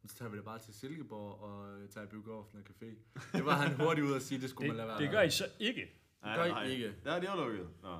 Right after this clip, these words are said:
Speaker 3: ja, okay.
Speaker 1: Desværre.
Speaker 2: Jeg hørte faktisk også lige, øh, det var nogle, øh, fit-, fitnesscentre, der lige pludselig havde fået et hav af nye folk, der vil melde sig ind i, øh,
Speaker 3: Ja.
Speaker 2: i, øh, i en anden kommune, ikke? I,
Speaker 3: Ja,
Speaker 2: i deres
Speaker 3: selvfølgelig.
Speaker 2: fitnesscenter.
Speaker 3: Ja.
Speaker 2: Ja.
Speaker 1: Den
Speaker 2: Og
Speaker 1: går
Speaker 2: der var
Speaker 1: ikke.
Speaker 2: også bare flere
Speaker 3: Så
Speaker 2: fitnesscentre, der bare sagde,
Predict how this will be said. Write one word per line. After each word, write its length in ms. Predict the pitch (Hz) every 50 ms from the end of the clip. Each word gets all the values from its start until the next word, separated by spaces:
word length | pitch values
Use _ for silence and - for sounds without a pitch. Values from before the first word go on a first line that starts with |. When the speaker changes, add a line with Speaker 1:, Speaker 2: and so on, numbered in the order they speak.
| 71 -
Speaker 3:
ja, 220 | 82 85 107 117 104
okay. 120 | 101 101 104
Speaker 1:
Desværre. 360 | 120 92 107 110 107 110 113 113 - - - - - -
Speaker 2:
Jeg 100 | 117 113
hørte 160 | 139 156 151
faktisk 200 | 151 143 139 143
også 100 | 147 147 143
lige, 400 | 143 151 156 151 143 131 120 117
øh, 280 | 110 110 107 104 104
det 80 | 113 123
var 60 | 127 123
nogle, 260 | 120 113 110 107 104
øh, 80 | 104
fit-, 240 | 104 - 107 - - - - -
fitnesscentre, 680 | - 202 190 147 113 - - 127 127 131 120 110 101 - - - _ _ _ _ _ _ -
der 80 | - 120
lige 120 | 123 139
pludselig 300 | 127 143 143 143 139 120 107
havde 120 | 104 101
fået 520 | 104 131 127 120 117 117 113 113 110 110 107
et 80 | 104 107
hav 360 | - 135 139 151 160 156 143 123
af 260 | 120 117 110 110 117
nye 160 | 131 139 143 143
folk, 200 | 147 143 131 -
der 60 | 120
vil 100 | 113 113
melde 180 | 113 117 113 107
sig 180 | 113 131 135
ind 120 | 151 147 127
i, 80 | 113 110
øh, 60 | 107 107 107 104 104 101 104 104 104
Speaker 3:
Ja. 200 | 107 127 135 147 151 143 139 - - - _ - _ - 127
Speaker 2:
i, 220 | 120 117 117 113
øh, 160 | 113 113 110 110 113 113 - -
i 80 | - 143
en 60 | 135
anden 320 | 139 143 147 147 147 143 143
kommune, 380 | - 143 143 151 165 170 156
ikke? 120 | 147 143 143 120
I, 40 |
Speaker 3:
Ja, 60 | 120 120
Speaker 2:
i 40 |
deres 140 | 131 135 131
Speaker 3:
selvfølgelig. 320 | 131 135 143 120 123 143 135
Speaker 2:
fitnesscenter. 400 | 131 - 123 131 127 123 117 117 117 - - - _ _ _ _ _
Speaker 3:
Ja. 60 | 87 80 76 - - -
Speaker 2:
Ja. 60 | 110 98 92 98 - _ _ _ _ _ _ _ _ _ _
Speaker 1:
Den 80 | - 113
Speaker 2:
Og 60 | 110
Speaker 1:
går 60 | 110
Speaker 2:
der 60 | 120 123
var 40 |
Speaker 1:
ikke. 20 | 123
Speaker 2:
også 100 | 123 -
bare 160 | 127 123 117
flere 160 | 113 123 127 120
Speaker 3:
Så 80 | - -
Speaker 2:
fitnesscentre, 440 | 143 143 - - - 131 120 113
der 60 | 107 104
bare 160 | 104 113 110
sagde, 260 | - 117 110 107 104